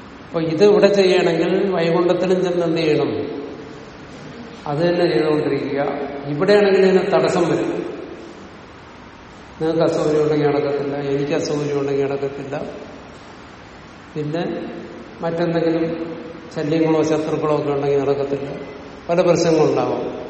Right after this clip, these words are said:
പക്ഷെ അവിടെ ചെന്ന് കഴിഞ്ഞാൽ എന്താണ്? വൈകുണ്ഠത്തിൽ ശ്രീമൻ നാരായണന്റെ സമീപത്തിലാണ് ഈ കൈങ്കര്യത്തിന് ഒരു പ്രശ്നം. ഇതങ്ങ് ചെയ്തുകൊണ്ടിരുന്നാ മതി ഇരുപത്തിനാല് മണിക്കൂർ.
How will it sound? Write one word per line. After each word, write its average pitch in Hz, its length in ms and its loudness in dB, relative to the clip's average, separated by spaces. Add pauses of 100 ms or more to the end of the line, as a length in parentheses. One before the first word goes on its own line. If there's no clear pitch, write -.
(180)
പക്ഷെ 147 180 -4
അവിടെ 165 260 4
ചെന്ന് 170 240 2
കഴിഞ്ഞാൽ 165 220 4
എന്താണ്? - 720 0 (340)
വൈകുണ്ഠത്തിൽ 165 720 2
ശ്രീമൻ 175 580 4
നാരായണന്റെ 175 880 4
സമീപത്തിലാണ് 151 880 -4 (640)
ഈ 160 100 -4
കൈങ്കര്യത്തിന് 165 840 0
ഒരു 151 640 0 (920)
പ്രശ്നം. 139 240 -4
ഇതങ്ങ് 185 280 2
ചെയ്തുകൊണ്ടിരുന്നാ 170 680 4
മതി - 360 0 (2750)
ഇരുപത്തിനാല് 143 420 0
മണിക്കൂർ. 131 520 -2